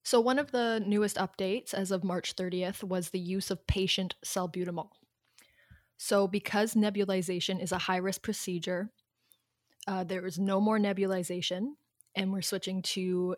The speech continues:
M D Is, so metered dose inhalers for the administration of salbutamol, also known as Ventolin. And because of the global pandemic, the stock of salbutamol is quite low.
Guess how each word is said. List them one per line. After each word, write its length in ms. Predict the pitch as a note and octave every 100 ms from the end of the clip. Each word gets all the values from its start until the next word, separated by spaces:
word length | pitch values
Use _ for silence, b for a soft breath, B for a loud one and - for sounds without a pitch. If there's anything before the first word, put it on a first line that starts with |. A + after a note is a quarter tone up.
| -
M 180 | G3 F#3+
D 140 | F#3
Is, 420 | E3 E3 D#3+ - -
so 200 | - G3
metered 440 | F#3 F#3 F#3 E3 -
dose 280 | F3+ E3
inhalers 680 | F#3 E3+ E3 F3 G3+ F4 - -
for 120 | G3
the 120 | F3+
administration 600 | F3+ F3 E3+ - E3+ -
of 100 | E3+
salbutamol, 800 | - E3+ D#3+ F3 F3 D#3+ D#3+ C#4+ _ _ _ - -
also 240 | F#3 F#3
known 200 | F3 E3+
as 100 | E3
Ventolin. 600 | D#3+ D#3+ - D#3+ F3+ A#3+ _ B B B B B B B G3
And 160 | F#3+
because 320 | G3 - G3
of 80 | G#3
the 80 | G3
global 300 | G3 F#3+ F#3
pandemic, 640 | F3+ F3 E3+ E3+ E3 D3
the 100 | -
stock 480 | E3 - F3 E3+ E3+
of 60 | D#3
salbutamol 640 | - E3 E3+ E3 E3+ E3+
is 160 | E3+ E3
quite 280 | - F3+ F3
low. 380 | F3+ F3+ F3+